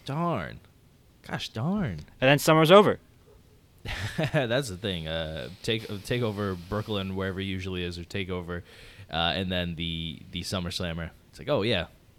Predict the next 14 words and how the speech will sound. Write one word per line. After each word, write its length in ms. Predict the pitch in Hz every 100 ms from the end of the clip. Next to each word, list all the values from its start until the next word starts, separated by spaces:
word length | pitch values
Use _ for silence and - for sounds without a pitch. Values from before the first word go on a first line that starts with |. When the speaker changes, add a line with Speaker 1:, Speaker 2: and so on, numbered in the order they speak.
| -
Speaker 1:
summer's 280 | - 127 214
kinda 200 | 226 196
over. 280 | 196 127 85 - - - - - - 117
Speaker 2:
Mm. 140 | 107 92 - - - - - - - - - - - - -
Speaker 1:
Grill 380 | 90 104 120 123
up 200 | 117 110
the 80 | 113
final 480 | - 120 123 123 113
hot 300 | 120 131 110
dogs 480 | 123 123 127 127 117
and 220 | 104 92
burgers 500 | 117 127 131 131 120
of 120 | 127
summer, 640 | - 127 110 98 92 90